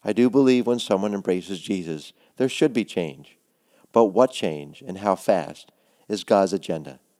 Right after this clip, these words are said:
not ours. In First Samuel sixteen, the writer is talking about the selection of a king,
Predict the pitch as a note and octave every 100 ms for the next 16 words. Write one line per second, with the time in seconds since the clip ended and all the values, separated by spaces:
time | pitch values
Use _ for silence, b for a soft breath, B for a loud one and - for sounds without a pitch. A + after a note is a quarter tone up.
0 | _ _ F2 E2+ C#2+ C2 - _ _ _
1 | _ _ _ _ _ _ G#2 C#3+ C#3+ -
2 | B2 A2 G#2 - F#2+ - - F#2 D#2 D2+
3 | _ _ _ - G2 A2+ A#2 G#2+ - F#2+
4 | - F2+ E2+ E2+ E2 - - G#2+ G#2 -
5 | A2+ G2+ - G2 F#2 - A2 C#2 B1+